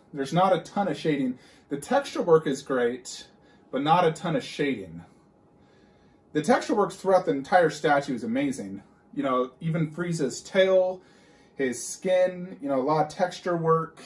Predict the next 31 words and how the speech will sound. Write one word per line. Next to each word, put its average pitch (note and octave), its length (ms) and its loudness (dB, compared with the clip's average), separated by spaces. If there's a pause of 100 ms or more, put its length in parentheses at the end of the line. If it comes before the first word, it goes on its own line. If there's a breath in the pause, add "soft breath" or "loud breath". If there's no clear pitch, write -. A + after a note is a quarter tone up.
(140)
the C3+ 120 0
muscular D#3+ 800 0
detail, D#3+ 760 0 (520 soft breath)
very F#3+ 280 6
well D3 240 2
done. C3+ 420 -2 (460 loud breath)
I D#3 120 2
do G#3+ 100 2
think A#3 160 2
it A3+ 60 8
has G3 140 0
good E3 260 0
Vegeta E3 420 -2
likeness. F#3 460 2
I D#3 60 -2
think D#3+ 200 -8
Frieza E3+ 420 -4
could D#3+ 140 -6
be D3 120 -2
a C3 60 0
little G3 400 0
bit G3+ 300 -2
improved. D#3+ 800 -6 (1040 loud breath)
It's - 760 -2 (580)
an A3 200 -2
okay A3 420 2
weight, - 640 -4
uh, C#3+ 240 2
not E3 260 -2
super F#3+ 300 -6
heavy. E3+ 400 2